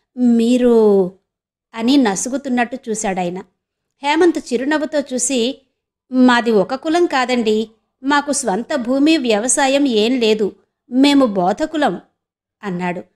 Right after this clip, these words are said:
ఆయన విచిత్రంగా చూసి, "బోధ అది జబ్బు కదా, కుల అంటారేంటి?" "బోధ కాదండి, బోధ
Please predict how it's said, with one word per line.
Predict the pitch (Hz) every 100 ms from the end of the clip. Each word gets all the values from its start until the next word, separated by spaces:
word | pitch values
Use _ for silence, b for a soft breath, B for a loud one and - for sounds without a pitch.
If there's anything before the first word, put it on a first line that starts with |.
| _ _ _ -
ఆయన | 302 311 277
విచిత్రంగా | 214 311 320 339 320 320 311
చూసి, | 294 320 302 294 311 _ _ _ _
"బోధ | 240 214 220 208 226 269 311 311 311 302 294 285 - _ _ _ _ _ 277
అది | 277 254
జబ్బు | 185 185 185
కదా, | 294 339 370 403 - _ _ _ _
కుల | 196 190
అంటారేంటి?" | 277 302 359 370 349 392 403 427 _ _ _ _ _ _ _ _ _ 202
"బోధ | 196 180 233 349
కాదండి, | 320 233 233 233 214 208 208 214 _ _
బోధ | 196 214 220 285